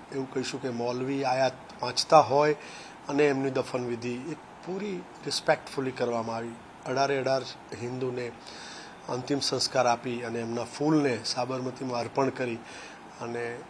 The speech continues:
સરકારી તંત્રએ એમની પૂરી ફરજ પૂરી કરી. અને, અ, હું એમ કહીશ કે ફરીથી આવું ન બને. આપણે સૌ જે થયું છે એને રોકી નથી શકવાના, રોકી, રોકી નથી શકતા. જે લોકોએ આ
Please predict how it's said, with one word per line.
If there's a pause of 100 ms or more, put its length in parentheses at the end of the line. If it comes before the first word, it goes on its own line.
(200)
સરકારી
તંત્રએ
એમની
પૂરી
ફરજ (560)
પૂરી
કરી.
અને,
અ, (180)
હું
એમ
કહીશ
કે (1900)
ફરીથી
આવું
ન
બને.
આપણે
સૌ (880)
જે
થયું
છે
એને
રોકી
નથી
શકવાના, (120)
રોકી,
રોકી
નથી
શકતા. (560)
જે
લોકોએ
આ